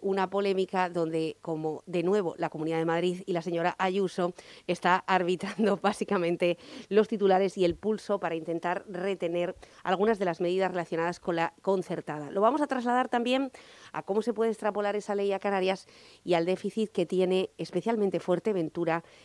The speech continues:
en materia educativa, aún en dos mil veintiuno, con muchísimas infraestructuras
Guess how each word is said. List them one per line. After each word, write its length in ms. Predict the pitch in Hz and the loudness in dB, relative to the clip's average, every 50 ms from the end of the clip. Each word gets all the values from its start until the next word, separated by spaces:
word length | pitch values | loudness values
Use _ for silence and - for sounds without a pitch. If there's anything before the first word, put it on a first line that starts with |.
| - - _ | -20 -12 _
en 120 | 151 156 | -6 -6
materia 480 | 156 156 160 - 170 180 196 196 - - - | -4 -4 -2 -2 0 2 2 2 2 0 -2
educativa, 760 | 190 185 180 180 - 180 156 - 202 208 190 180 170 170 - - | -2 -2 -2 -2 -2 -4 -2 -2 -2 0 2 2 2 2 0 -2
aún 320 | 180 180 190 208 220 220 | 0 2 4 4 4 2
en 100 | 190 175 | 2 0
dos 180 | 170 170 160 190 | 0 -2 0 0
mil 160 | 208 214 196 | 0 2 2
veintiuno, 640 | 214 220 208 214 202 175 165 170 160 160 160 - - - - - - _ | 2 0 0 0 0 0 0 0 0 -2 -2 -4 -8 -18 -20 -20 -20 _
con 160 | - 190 185 180 | -2 -2 0 0
muchísimas 640 | 175 170 - 220 - 220 196 190 180 170 165 - - | -2 -2 -2 -2 -2 0 0 0 0 0 -2 -4 -8
infraestructuras 920 | 202 175 165 - 202 196 - - 170 170 - - 170 165 170 165 - - | -8 -8 -4 -4 -4 -6 -6 -8 -10 -10 -6 -4 -2 -2 -2 -4 -6 -10